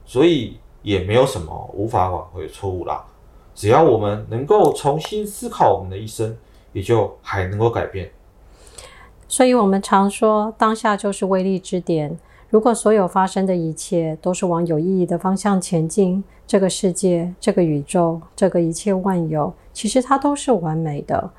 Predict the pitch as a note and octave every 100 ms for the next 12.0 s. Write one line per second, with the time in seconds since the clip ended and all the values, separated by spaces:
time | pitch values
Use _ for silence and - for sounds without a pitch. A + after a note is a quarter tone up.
0 | - - - E3 E3 A3 G3 G#3 - G#3
1 | G3 F#3 F#3+ F3+ G#3+ G3 F#3 E3 D3+ G#3
2 | F#3+ G3 G3 G3 G#3+ A3 A3 - - -
3 | - F3+ - G#3 A3 G#3+ G#3+ B3 A#3+ G3
4 | G3 F#3 - A#3+ G#3+ A3 G#3+ G#3 F#3+ E3
5 | D#3+ E3+ F#3 G3 E3 G3 F#3 - F3+ F3+
6 | F3 F#3 - G#3+ G#3 G#3 F#3 F#3 D#3+ E3
7 | F#3+ F3+ - E3 F3 - - - - B3
8 | B3 C4 B3+ - F3+ A#3+ A#3 A3 G#3 G3+
9 | F#3 F3 E3 - E3 G3 F3 F3 - -
10 | - A3 E3 F#3+ F#3 G3+ F#3 - D#3+ E3
11 | D#3+ F3 E3+ - D3 - E3 - E3 D3+